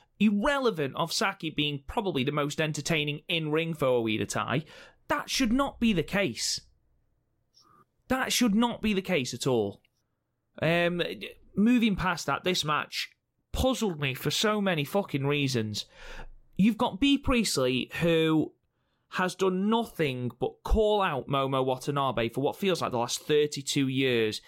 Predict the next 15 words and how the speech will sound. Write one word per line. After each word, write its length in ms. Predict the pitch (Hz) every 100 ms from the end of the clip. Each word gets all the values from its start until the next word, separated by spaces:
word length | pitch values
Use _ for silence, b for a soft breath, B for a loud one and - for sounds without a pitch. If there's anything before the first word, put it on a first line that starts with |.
| B
in 200 | - 127
every 360 | 156 175 151 131
single 340 | - 156 127
fucking 480 | 113 - 151 - 156
promo 420 | 165 156 127 117
she's 280 | 113 123 117
done. 400 | - 110 104 107 B B B -
Momo 520 | 160 240 226 156 135
should 180 | 131 131
want 200 | 131 131
to 80 |
kick 360 | - - 196 -
the 180 | 139 - _
ever-loving 720 | 180 185 202 185 156 147 139
piss 580 | 131 - 143 101 -